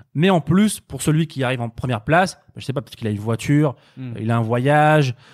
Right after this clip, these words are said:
Speaker 1: euh, et cetera. Et ça permet en fait d'avoir une petite compétition interne. Et ça, euh, ça existait beaucoup à l'époque, euh, chez Clickbank. Il y a vraiment des grosses, grosses offres. C'était des vo-, des fois, des voitures, des Ferrari à gagner. Si t'arrivais premier, euh, c'était vraiment énorme. Et ce qui a permis aussi de faire exploser ClickFunnels.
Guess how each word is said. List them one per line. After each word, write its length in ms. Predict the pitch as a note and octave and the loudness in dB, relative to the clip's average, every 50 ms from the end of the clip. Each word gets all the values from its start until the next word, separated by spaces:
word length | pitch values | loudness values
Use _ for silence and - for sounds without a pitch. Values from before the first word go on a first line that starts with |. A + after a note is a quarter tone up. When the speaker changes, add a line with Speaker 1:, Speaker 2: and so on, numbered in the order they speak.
| - _ - | -20 _ -6
Speaker 1:
euh, 420 | B2+ A#2+ A2+ A2+ A2 A2 G#2+ G#2+ A2 | -4 -2 0 0 0 0 -2 -4 -6
et 40 | |
cetera. 360 | - - - C#3+ C3 B2+ A#2+ - | -6 -4 0 2 2 2 0 0
Et 60 | - | -4
ça 100 | A2 - | -6 -6
permet 200 | - - C3+ E3+ | -2 -2 0 0
en 60 | E3 | 0
fait 100 | D3 F#3 | 0 0
d'avoir 300 | D3+ C3 B2 B2 B2 C3+ | 0 0 0 2 2 0
une 100 | C3 B2+ | 0 0
petite 200 | A#2 B2+ C3+ C3+ - - _ - | -4 -6 -10 -14 -16 -20 _ -6
compétition 640 | - F3+ D#3 - F3 - E3 D3 - - F3 E3 D#3+ | -4 -2 0 0 0 0 0 -2 0 0 -2 -2 0
interne. 460 | C3+ B2+ B2+ - E3+ F3 E3 C#3+ A2 - - - - _ - | -2 -4 -2 0 2 2 2 2 0 -4 -12 -20 -20 _ -6
Et 80 | - A#2 | -6 -4
ça, 160 | - - D#3+ | 0 2 2
euh, 280 | D3+ B2+ A#2 - - - - - - - G1+ - - - | 2 2 -2 -4 -8 -10 -12 -14 -14 -14 -14 -14 -16 -10
ça 120 | - - B2 | -6 -4 -2
existait 220 | A#2 A2+ - B2+ | -2 0 0 0
beaucoup 340 | B2 C3 C3 - D#3 D#3 C#3+ | 0 0 -2 0 2 2 4
à 80 | B2 A#2 | 4 4
l'époque, 300 | A#2 A#2 C#3+ C3+ C3+ - | 2 0 -2 -6 -6 -4
euh, 120 | A2+ A2 | -6 -6
chez 140 | A2 - A#2 | -4 -6 -10
Clickbank. 400 | - A2+ G#2+ A2+ C3 C#3 C3+ C3+ - - - - - _ _ - | -12 -10 -4 0 0 0 0 -4 -10 -20 -20 -20 -20 _ _ -6
Il 40 | |
y 20 | A2+ | -2
a 60 | A2 | 0
vraiment 140 | A#2 C3+ B2+ | 2 2 2
des 100 | A2+ A2 | 2 2
grosses, 280 | A2+ A2+ B2 B2 B2 | 2 2 2 2 2
grosses 260 | A2+ - A#2+ A#2 A2 A#2+ | 0 0 -2 -2 -2 0
offres. 240 | - C#3+ B2+ - | 0 0 0 0
C'était 160 | - - G2+ G#2 | -2 -6 -4 -4
des 40 | |
vo-, 100 | G2+ G2+ | -4 -4
des 140 | G#2 G2+ G#2 | -4 -6 -6
fois, 200 | - - A#2+ G#2+ G#2+ - - | -4 -2 -4 -4 -4 -4 -4
des 100 | A2+ A2 | -4 -2
voitures, 480 | G2+ A2+ A2 G#2+ - - C3 B2+ B2 | 0 0 0 -2 -2 -2 0 0 0
des 80 | G#2+ G#2+ | 0 -2
Ferrari 680 | - - A2+ A2 A2+ A2+ A2 A#2 C3 B2+ B2+ B2 B2 | -2 0 0 2 2 2 2 0 -2 -2 -2 -2 -2
à 80 | A2+ A2 | -2 -2
gagner. 500 | A2 A#2 A2+ A2+ A#2+ B2 B2+ C3 C3 C3 - - - - - - | -2 -2 -2 0 0 2 2 2 0 -2 -4 -12 -20 -20 -20 -20
Si 140 | - - - | -18 -10 -4
t'arrivais 240 | - A#2+ A#2 A#2+ A#2 | -2 0 2 0 0
premier, 600 | - - - B2 B2+ B2+ C3 C3 C#3 C#3 C#3 C3 | -2 -2 0 0 2 2 4 4 4 4 4 4
euh, 120 | B2 A2+ | 4 2
c'était 200 | G#2+ - - A2 | 0 0 -2 -2
vraiment 320 | G2 G#2+ A#2 B2 C3 C3 C3 - | 0 2 4 4 4 2 2 0
énorme. 440 | C#3+ C3+ C3+ C#3+ C#3+ C3 A2 G2 G2+ _ _ _ _ _ _ _ _ _ _ _ _ _ _ _ _ - - - - - - - - _ - | 0 2 4 4 2 2 0 -4 -6 _ _ _ _ _ _ _ _ _ _ _ _ _ _ _ _ -20 -20 -20 -20 -20 -20 -20 -16 _ -4
Et 260 | C3+ C3 C3+ C3 C3 | -2 -2 -2 -4 -8
ce 80 | - - | -8 -2
qui 80 | - | -2
a 60 | C#3+ | -2
permis 220 | C3 - C3+ D#3 E3 | 0 0 0 2 2
aussi 160 | D#3 - G3 | 2 2 0
de 60 | E3+ | 0
faire 140 | - - C3 | 0 0 -2
exploser 320 | C3+ C3+ - C#3 B2+ C3 | -2 -2 -2 -2 0 0
ClickFunnels. 540 | C3 - C3 - - C#3+ C3+ D#3 G3 A#3+ C4+ | 0 -2 -4 0 0 2 2 2 0 -2 -4